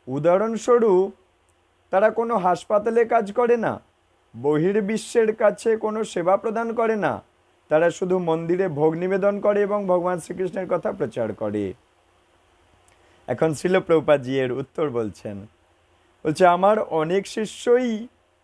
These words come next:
অবশ্য সাধারণ পেশায় কাজ করে, কিন্তু আপনি কি জানেন প্রকৃত সেবা বলতে কি বোঝায়?" চতুর্থ সাংবাদিক বলছে, "উত্তর আপনি দেবেন,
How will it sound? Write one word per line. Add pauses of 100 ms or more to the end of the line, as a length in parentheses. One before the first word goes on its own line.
(180)
অবশ্য
সাধারণ
পেশায়
কাজ
করে, (840)
কিন্তু
আপনি
কি
জানেন (540)
প্রকৃত
সেবা
বলতে
কি
বোঝায়?" (1160)
চতুর্থ
সাংবাদিক
বলছে,
"উত্তর
আপনি
দেবেন,